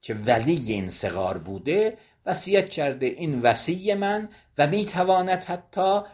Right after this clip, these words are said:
وکیلم انتخاب کند برای کارهای بچه ها.» اینو اگر در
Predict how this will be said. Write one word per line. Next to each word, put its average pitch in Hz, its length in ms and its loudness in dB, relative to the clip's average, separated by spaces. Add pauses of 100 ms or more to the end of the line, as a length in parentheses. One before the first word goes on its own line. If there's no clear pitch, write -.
(200)
وکیلم 160 720 2
انتخاب 123 520 2
کند 101 400 -4
برای 95 420 -4
کارهای 95 800 -4 (560)
بچه - 360 -6
ها.» 90 240 -6 (300)
اینو 220 400 6
اگر 127 380 4 (760)
در 123 380 2